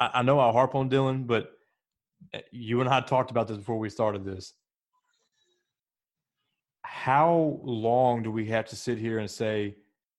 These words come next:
"Well, the eye test," or, "Well, he really hustles," or, "He plays his ass off every game," or, um, "His defense is just so good"?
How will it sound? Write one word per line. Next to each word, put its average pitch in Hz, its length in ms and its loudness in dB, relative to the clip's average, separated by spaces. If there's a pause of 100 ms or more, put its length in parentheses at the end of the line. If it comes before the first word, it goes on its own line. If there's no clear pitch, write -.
"Well, 120 160 2
the 117 140 4
eye 127 180 4
test," 117 580 -2
or, 120 120 -6
"Well, 120 180 2
he 131 120 2
really 131 240 2
hustles," 117 360 -2
or, 101 100 -2
"He 123 100 0
plays 127 280 0
his 110 120 -6
ass 110 240 -2
off 104 160 -2
every 104 200 -6
game," 104 320 -6
or, 98 260 -6 (340)
um, 104 300 0
"His 113 160 -4
defense 123 400 0
is 107 120 -4
just 107 180 -6
so 113 160 0
good"? 104 320 -4